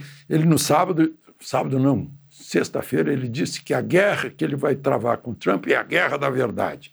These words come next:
Parece piada pronta, né? <laughs> Lula dizendo que é a guerra da verdade.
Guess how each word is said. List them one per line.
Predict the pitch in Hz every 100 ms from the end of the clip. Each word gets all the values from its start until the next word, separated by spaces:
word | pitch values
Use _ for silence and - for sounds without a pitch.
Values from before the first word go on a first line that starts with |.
| _ -
Parece | - - -
piada | 117 117 -
pronta, | 330 277 - -
né? | 127 117 - - -
<laughs> | - _ - - - -
Lula | 110 113 110
dizendo | 90 98 113
que | -
é |
a | 101
guerra | 82 - -
da | 107 101
verdade. | 98 82 101 110 101